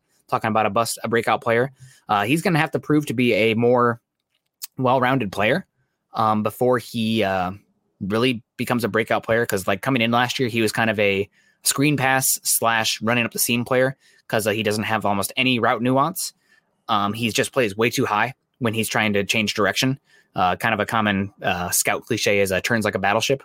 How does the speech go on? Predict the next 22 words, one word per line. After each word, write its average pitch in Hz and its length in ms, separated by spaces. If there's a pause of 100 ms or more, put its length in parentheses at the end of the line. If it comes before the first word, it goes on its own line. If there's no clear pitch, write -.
or 98 120
an 95 60
aircraft 107 360
carrier, 123 400 (340)
right? 104 220
And 107 100
that's 110 180
just, - 260 (240)
that's 139 140
physics, 90 340
right? 101 120
He, 110 180
he 120 100
has, - 360
he's - 220
so 135 160
big 117 280
and 101 140
pl-, - 180
so 117 180
tall 110 300
that, 95 280